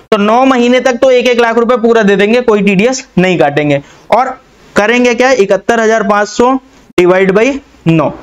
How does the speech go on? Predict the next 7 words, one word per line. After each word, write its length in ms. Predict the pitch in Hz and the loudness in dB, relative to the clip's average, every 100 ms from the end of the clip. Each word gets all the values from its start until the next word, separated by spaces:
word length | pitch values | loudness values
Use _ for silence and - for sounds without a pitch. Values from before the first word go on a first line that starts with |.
| - | -6
Sorry, 300 | - 196 170 - _ _ _ 170 | -2 -2 -2 -6 _ _ _ 0
डिवाइड 240 | 180 175 | 0 0
बाई 160 | 214 285 - _ _ _ | -2 -4 -8 _ _ _
तीन, 260 | 180 147 180 - - | -2 -2 -6 -6 -4
क्योंकि 200 | 214 233 | -2 -2
शुरू 220 | 233 233 | 0 0
के, 140 | 247 | 0